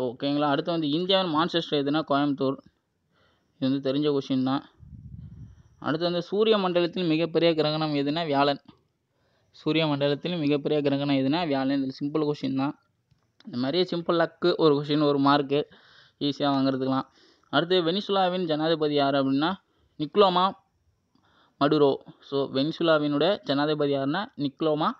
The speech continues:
மடுரோ. அடுத்து சுத்தமான ரயில் நிலையம் எதுனா, ஜோத்பூர். ரொம்ப சுத்தமா இருக்கக்கூடிய ஒரு ரயில் நிலையம் எதுனா, ஜோத்பூர். அடுத்த கொஸ்டின், உலகில் சிறந்த வாழும் நகரம் எதுனா, வியன்னா.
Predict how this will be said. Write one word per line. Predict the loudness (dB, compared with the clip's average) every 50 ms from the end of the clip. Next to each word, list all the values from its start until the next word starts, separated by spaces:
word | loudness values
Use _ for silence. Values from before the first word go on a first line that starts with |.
| -14 -20 -20 -20 _ _ _ -4
மடுரோ. | -2 0 0 2 4 2 2 2 -4 _ _ _ _ _ _ _ _
அடுத்து | 0 0 0 2 2 0
சுத்தமான | 0 0 -6 -2 -2 0 0 2 2 4 4
ரயில் | 2 2 2 2
நிலையம் | 2 2 2 4 2
எதுனா, | 2 2 2 2 4 4 4 4 2
ஜோத்பூர். | 2 4 2 2 2 0 0 0 0 0 -4 _ -16 -20 -20 -20 _ -20 -20 _ _ _ -20 -20 _ _ _ _
ரொம்ப | -8 -4 -2 -2 -2
சுத்தமா | -2 -4 -4 -2 -2 0 0
இருக்கக்கூடிய | 0 -2 -4 -4 -4 -2 -2 0
ஒரு | -2 0 0
ரயில் | 0 0 0
நிலையம் | 0 0 0 0 0
எதுனா, | 0 -2 -4 -6 -6 -8 _ -20 -20 -20 -20 -20 -20 -20 -20 _ -20 -20 _ _ _ -20 -20 _ _ -8
ஜோத்பூர். | -2 0 0 0 0 2 2 2 2 2 -4 _ _ _ _ _ _ -6 -6 -6 -8 -14 -20 -20 -20 _ _ _ _ _ _ _ _ -20 -20 -20 -18
அடுத்த | -14 -12 -4 -2 0
கொஸ்டின், | 0 0 -2 -2 -4 0
உலகில் | 2 2 2 4 4 2
சிறந்த | 2 2 4 4 4 4 4 2
வாழும் | 4 4 2 2 2 2
நகரம் | 2 2 2 2 2 2 2
எதுனா, | 2 0 0 0 0 0 0 -2 -2 -8 _ _ _ _ _ -4
வியன்னா. | 0 2 2 4 4 2